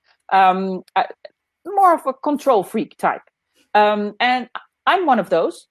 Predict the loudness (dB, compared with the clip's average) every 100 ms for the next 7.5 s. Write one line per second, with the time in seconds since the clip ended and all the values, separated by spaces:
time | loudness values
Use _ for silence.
0 | _ -2 0 0 2 2 2 0 0 0
1 | 0 -6 _ _ -2 0 2 0 0 -2
2 | 0 2 4 4 2 0 -6 -4 -4 -2
3 | -6 -4 0 2 0 0 -4 -4 -6 -10
4 | _ -6 -4 -2 -2 0 0 0 2 0
5 | 2 -2 -2 2 2 0 -8 -8 _ -4
6 | -4 -2 -2 -2 -2 -2 -4 -6 -10 -2
7 | 0 0 -2 -4 -6